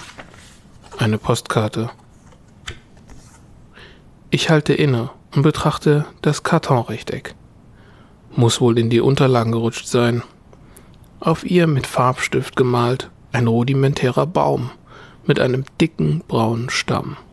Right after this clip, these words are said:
Darüber ein grüner Wirbelsturm als Blätterwerk, durchbrochen von großen rosa Blüten. Ein blasslila Himmel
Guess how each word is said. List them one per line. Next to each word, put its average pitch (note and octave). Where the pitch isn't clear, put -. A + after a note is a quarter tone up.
Darüber F3
ein E3+
grüner E3+
Wirbelsturm C3+
als D3
Blätterwerk, -
durchbrochen C3
von -
großen C#3+
rosa A#2
Blüten. -
Ein B2
blasslila C3
Himmel C3